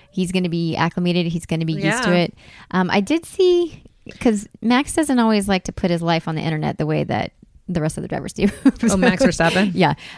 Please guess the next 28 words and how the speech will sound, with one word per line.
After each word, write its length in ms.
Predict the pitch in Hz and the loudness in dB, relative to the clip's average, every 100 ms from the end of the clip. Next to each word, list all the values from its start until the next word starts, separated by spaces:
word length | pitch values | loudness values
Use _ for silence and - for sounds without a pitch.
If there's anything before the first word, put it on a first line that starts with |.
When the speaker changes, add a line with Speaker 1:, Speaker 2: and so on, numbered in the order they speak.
| - | 2
Speaker 1:
Uh, 160 | 180 | 4
but 100 | 170 | 4
he's 200 | 185 214 | 2 2
been 240 | 196 196 190 | 2 2 2
in 160 | 180 | 0
Mexico, 500 | 165 165 - - 170 | 0 -2 -2 2 2
I 140 | 156 165 | 4 2
think, 180 | 160 - | -2 -4
since, 560 | - 170 156 160 - - _ - | -4 -4 -2 -6 -14 -20 _ -2
um, 460 | 156 143 127 - - - _ _ _ _ _ - - 160 | -2 -2 -6 -10 -14 -20 _ _ _ _ _ -12 -10 -2
since 240 | 170 147 | -2 -2
he 120 | 185 165 | -2 0
left 340 | 156 147 - | 0 -2 -6
Texas. 500 | - - 202 220 - | -6 -4 -2 -2 -4
So 440 | - 175 160 151 - | 0 2 2 2 0
I 80 | 170 | 0
think 220 | 175 160 | -2 -4
he's 300 | - 170 165 180 - | -2 -4 -4 -10 -4
probably 420 | - 160 156 156 | 0 0 0 -2
been 160 | 156 156 | -2 -2
able 200 | 151 147 | -2 -2
to 120 | - | -2
acclimate 520 | 151 - 151 156 - | -2 -2 -2 -2 -4
a 60 | - | -4
little 220 | 151 147 | -2 -2
bit 240 | 143 143 - | -2 -2 -2
more 340 | 156 160 143 | -2 0 0
to, 560 | - 160 151 95 85 | -2 -2 -2 -2 -4